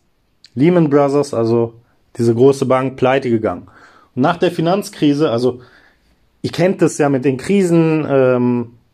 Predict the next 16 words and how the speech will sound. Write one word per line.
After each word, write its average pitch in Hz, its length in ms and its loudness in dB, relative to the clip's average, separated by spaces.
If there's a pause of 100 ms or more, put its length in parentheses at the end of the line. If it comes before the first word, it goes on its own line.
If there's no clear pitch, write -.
(140)
an 127 160 -2
sich 147 240 0
profitieren 165 540 0
da 156 140 2
immer 147 220 0
so 139 140 2
die 135 100 -2
ganzen 143 360 0
Großen 139 420 2
von 135 280 -2
und, 120 320 -4
ähm, 117 340 -2
so 113 320 0
die 113 160 0
normalen 120 480 2
Menschen, 147 560 -2